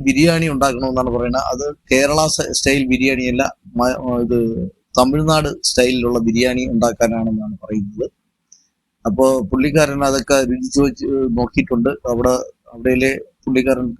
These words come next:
പണ്ട്, ഏഹ്, സ്കൂ-, പഠിച്ചിരുന്ന സമയത്ത് ബിരിയാണി അവിടുത്തെ ടേസ്റ്റ് നല്ലതാണ്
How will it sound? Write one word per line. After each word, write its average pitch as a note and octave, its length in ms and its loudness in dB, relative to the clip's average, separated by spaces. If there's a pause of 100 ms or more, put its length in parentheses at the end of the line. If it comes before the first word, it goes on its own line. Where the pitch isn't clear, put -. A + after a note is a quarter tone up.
പണ്ട്, B2 180 0 (420)
ഏഹ്, - 280 -20 (880)
സ്കൂ-, B2+ 400 -8 (100)
പഠിച്ചിരുന്ന B2+ 540 0 (100)
സമയത്ത് B2+ 600 -2
ബിരിയാണി B2 360 0 (840)
അവിടുത്തെ B2 320 0
ടേസ്റ്റ് B2 300 0 (500)
നല്ലതാണ് C3 460 2